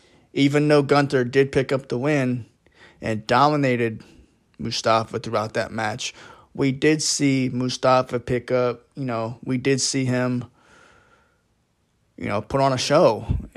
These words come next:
and, and, you know, get the upper hand a few times. We did see him hit a four fifty splash off the turnbuckle, hit a drop kick. You know, Mustafa was doing pretty well.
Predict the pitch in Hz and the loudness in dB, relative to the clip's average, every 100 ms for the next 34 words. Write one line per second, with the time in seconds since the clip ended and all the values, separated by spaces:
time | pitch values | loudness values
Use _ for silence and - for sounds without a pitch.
0 | - - 117 110 - 120 123 - 120 123 | -20 -8 -6 -6 -8 -8 -6 -4 -4 0
1 | 139 143 139 143 139 139 135 123 135 - | 0 4 2 4 2 2 0 -2 -4 0
2 | 131 131 127 123 139 127 - 135 131 123 | 0 0 -2 0 0 0 -2 -2 -2 -4
3 | - - _ - 135 123 117 139 131 147 | -10 -20 _ -4 2 2 2 2 4 2
4 | 139 135 - 127 131 139 135 120 - - | 2 -2 0 4 4 4 0 -6 -6 -2
5 | 139 139 139 135 147 139 - _ _ _ | 0 4 2 4 -2 -2 -8 _ _ _
6 | _ _ _ _ _ _ _ 147 123 110 | _ _ _ _ _ _ _ 0 0 2
7 | 131 143 - 147 135 - - 127 123 123 | 4 4 2 0 0 -2 -6 -2 -2 -2
8 | 123 113 - 131 - 139 139 131 135 147 | -4 -6 -8 -6 2 2 2 4 4 4
9 | 135 131 123 135 127 123 156 95 | 0 -4 -2 -2 -2 0 0 0